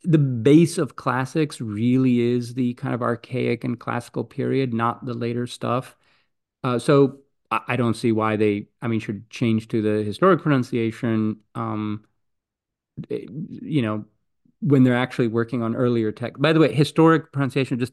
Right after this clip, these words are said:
just means that the, the, the one that was being historically used in the early phases of, uh, uh, of classical learning. It, it wasn't, it doesn't, you know, anyway,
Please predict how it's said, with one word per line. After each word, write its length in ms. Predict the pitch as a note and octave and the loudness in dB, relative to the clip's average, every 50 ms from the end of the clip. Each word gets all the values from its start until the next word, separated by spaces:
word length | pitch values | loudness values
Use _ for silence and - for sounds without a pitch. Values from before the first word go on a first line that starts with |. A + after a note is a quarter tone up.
| _ _ | _ _
just 240 | - C#3+ B2+ - - | 0 0 0 2 2
means 320 | B2+ B2+ B2+ A#2+ A#2+ A2+ A2+ | 2 4 4 4 2 0 -2
that 200 | A2+ G#2 G#2 - | -4 -4 -4 -8
the, 120 | - - - | -14 -14 -10
the, 280 | A#2+ A2+ G#2 G2+ G#2+ _ _ _ _ _ _ _ _ _ _ _ _ _ _ _ _ _ _ _ _ _ _ _ | -6 -6 -6 -6 -8 _ _ _ _ _ _ _ _ _ _ _ _ _ _ _ _ _ _ _ _ _ _ _
the 140 | C#3 C3+ B2+ | 0 4 6
one 200 | C3+ D3 D3+ D#3 | 6 8 8 6
that 100 | D3+ C3+ | 6 4
was 140 | C#3+ A2+ | 2 0
being 220 | G#2+ C3 C3+ C3 B2+ | 4 4 4 4 4
historically 540 | B2+ A#2 - - C#3 B2+ B2 B2 - A#2+ A2+ | 2 -2 -4 0 0 0 0 0 -2 -4 -2
used 300 | A2 A2+ A2+ A2 A2+ A#2 | -2 -2 -2 -2 -2 -4
in 80 | G#2+ | -4
the 100 | G#2+ G#2+ | -2 -2
early 200 | G#2+ A2 G#2+ G#2 | -2 -2 -2 -4
phases 480 | G#2 - A2+ A2 G#2 G2+ G#2 G#2 G2 G2+ | -4 -4 -4 -4 -4 -4 -6 -10 -8 -8
of, 260 | G#2 G2+ G2 G#2 A2 | -10 -10 -10 -10 -8
uh, 260 | G#2 - - - G#2+ A2+ _ _ _ _ _ _ _ _ _ - | -8 -6 -6 -8 -10 -12 _ _ _ _ _ _ _ _ _ -10
uh, 40 | |
of 400 | B2 A#2 A2+ - - A#2+ A2+ A2+ | -10 -10 -10 -10 -10 -10 -12 -8
classical 360 | - - A2+ A2 - - A2+ G2+ | -4 -4 -4 -4 -4 -6 -4 -2
learning. 380 | G#2+ A2+ A2 G#2+ G#2 G#2 - | 0 0 0 -2 -4 -6 -8
It, 200 | - - - - | -8 -10 -10 -10
it 140 | - A#2+ C3+ C3 | -8 -8 -2 0
wasn't, 400 | C3+ C3 A#2 A2+ A2+ A2+ - - _ _ _ | 2 2 2 2 -2 -2 -4 -10 _ _ _
it 80 | C#3 | -2
doesn't, 340 | B2+ B2+ A#2 C3 A#2+ - - _ _ - _ _ _ _ | 0 2 2 2 0 -2 -8 _ _ -20 _ _ _ _
you 100 | A#2+ G2+ | -12 -12
know, 120 | - - - _ _ _ _ _ - | -12 -12 -20 _ _ _ _ _ -2
anyway, 300 | C3 B2+ A2+ F#2+ A#2 | 0 0 0 -2 -4